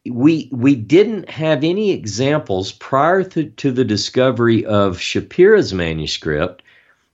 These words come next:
of these interpuncts being used on leather. They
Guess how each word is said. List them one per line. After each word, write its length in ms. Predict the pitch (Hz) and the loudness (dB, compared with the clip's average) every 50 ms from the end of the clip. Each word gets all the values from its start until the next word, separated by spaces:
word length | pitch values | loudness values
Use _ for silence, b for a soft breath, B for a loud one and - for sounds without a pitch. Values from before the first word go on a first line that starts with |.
| b _ - | b _ 0
of 460 | 117 117 120 120 117 110 104 - - _ _ _ | 2 4 4 4 2 2 -2 -6 -12 _ _ _
these 340 | 98 95 120 123 117 107 107 | -4 0 2 4 4 4 2
interpuncts 720 | 131 139 180 208 202 - - - 117 107 107 107 - - 107 | 2 2 2 2 0 0 -2 -2 -2 0 0 -2 -4 -4 0
being 320 | 117 113 113 110 110 107 | 0 2 2 2 0 0
used 480 | 104 104 110 120 120 120 117 110 113 110 | 0 2 2 4 4 4 2 0 -2 -2
on 300 | 110 110 107 104 101 101 | 0 2 2 2 2 2
leather. 520 | 101 101 117 131 165 160 120 98 85 80 | 2 2 2 2 2 2 0 -2 -2 -2
They 320 | 76 98 101 104 - - | -4 -4 -4 -4 -6 -8